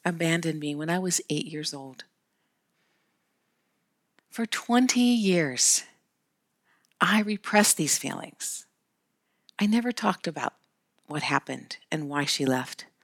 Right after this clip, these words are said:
which led to, I mistrusted my own intuition or experience. I disassociated from my feelings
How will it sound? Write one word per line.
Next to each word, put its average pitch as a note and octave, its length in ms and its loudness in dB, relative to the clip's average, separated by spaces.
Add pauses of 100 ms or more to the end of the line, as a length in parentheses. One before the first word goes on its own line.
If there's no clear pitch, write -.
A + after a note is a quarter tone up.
(1080)
which - 240 0
led A3+ 240 8
to, G#3+ 340 2 (500)
I G3 100 0
mistrusted G3+ 800 2
my D#3 260 -2
own F3 460 -4 (340)
intuition E3+ 840 -2
or D#3 80 -4
experience. - 960 -2 (1300)
I F#3 140 -2
disassociated F#3+ 1160 2 (380)
from E3 220 -2
my D3+ 140 -2
feelings G3 800 0